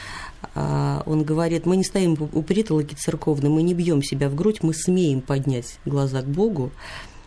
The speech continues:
мы смеем к Нему идти в молитве, мы смеем к Нему идти в причастии».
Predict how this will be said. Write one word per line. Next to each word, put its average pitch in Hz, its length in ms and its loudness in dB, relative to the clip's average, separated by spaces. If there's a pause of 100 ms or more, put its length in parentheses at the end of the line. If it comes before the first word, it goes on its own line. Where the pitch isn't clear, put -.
(480)
мы 151 160 2
смеем 175 380 4
к 147 120 -8
Нему 143 240 4
идти 139 240 -2
в 190 60 0
молитве, 139 680 0
мы 139 140 4
смеем 170 480 2
к - 120 -6
Нему 151 280 4
идти 143 180 -4
в 143 80 -4
причастии». - 720 -4